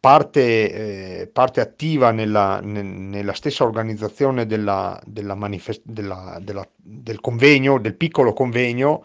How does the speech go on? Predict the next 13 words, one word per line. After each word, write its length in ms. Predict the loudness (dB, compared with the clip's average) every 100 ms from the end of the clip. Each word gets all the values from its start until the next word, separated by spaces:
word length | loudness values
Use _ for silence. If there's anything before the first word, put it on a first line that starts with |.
| -18 -20 -20 _
il, 340 | -10 -4 0 4
eh, 440 | 4 4 2 0
campione 400 | -2 2 2 2
paraolimpico, 1080 | 4 6 8 6 4 2 -4 0 4 4 4 0
eh, 160 | -4
Oscar 400 | 0 0 2 0
De 100 | 0
Pellegrin, 680 | -2 0 0 2 2 2 2
bellunese, 680 | 2 0 0 4 4 4 2
famoso 560 | 0 4 6 6 4
tiratore 480 | 0 -4 2 0 2
con 180 | 0 4
l'arco, 640 | 6 6 4 4 2 2